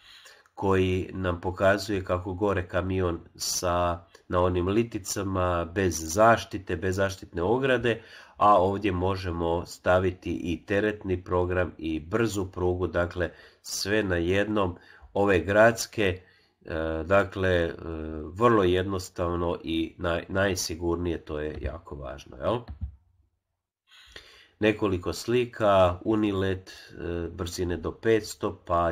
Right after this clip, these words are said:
Unibus, dva spojena, Unibike. I ovo ćemo uskoro vidjeti. E, znamo da se dvije trase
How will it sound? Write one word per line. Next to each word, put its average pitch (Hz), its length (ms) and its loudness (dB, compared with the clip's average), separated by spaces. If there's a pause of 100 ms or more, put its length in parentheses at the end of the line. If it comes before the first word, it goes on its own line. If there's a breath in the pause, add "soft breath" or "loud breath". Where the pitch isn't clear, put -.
(120)
Unibus, 95 760 -2
dva 80 320 -4
spojena, 101 760 0 (180)
Unibike. 95 600 -2 (2500 loud breath)
I 107 280 6 (140)
ovo 92 280 4
ćemo 90 400 -2
uskoro 85 420 -4
vidjeti. 117 540 0
E, 80 760 -8
znamo 92 400 0
da 82 500 0
se - 220 -6
dvije 85 380 -2
trase 104 540 0